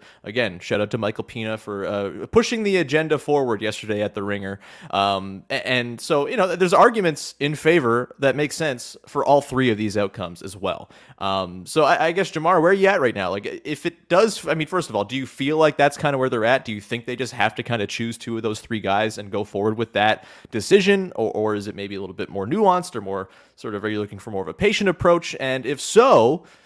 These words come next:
where are you leaning as far as which two guys they should opt to build this team with going forward?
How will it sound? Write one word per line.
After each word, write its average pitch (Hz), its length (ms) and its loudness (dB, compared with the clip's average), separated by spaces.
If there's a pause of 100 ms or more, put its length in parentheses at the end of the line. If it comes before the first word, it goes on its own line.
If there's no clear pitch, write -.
(140)
where 139 580 0
are 180 60 4
you 170 160 4
leaning 160 280 0
as 127 120 0
far 131 240 4
as 113 100 2
which 120 240 -4
two 135 200 -6
guys 120 420 4
they 123 160 2
should 120 200 -4
opt 135 260 2
to 143 240 -2
build 127 240 -6
this 151 160 -8
team 156 180 -6
with 165 160 -2
going 160 220 -2
forward? 160 360 -6